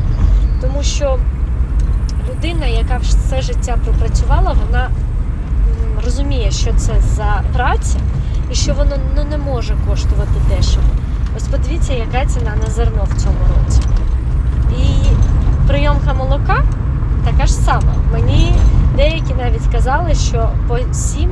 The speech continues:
гривень десь приймають, навіть менше. Середня ціна, ціна це десь дев'ять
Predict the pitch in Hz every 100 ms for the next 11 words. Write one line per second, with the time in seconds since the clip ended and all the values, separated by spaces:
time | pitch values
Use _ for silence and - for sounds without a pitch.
0 | - - - 285 - 269 - - - 226
1 | 220 226 - - - - - 233 277 302
2 | - - - - - - - - 170 202
3 | - 143 - - 277 311 - - 254 254
4 | 311 359 - - - 226 269 - 233 254
5 | -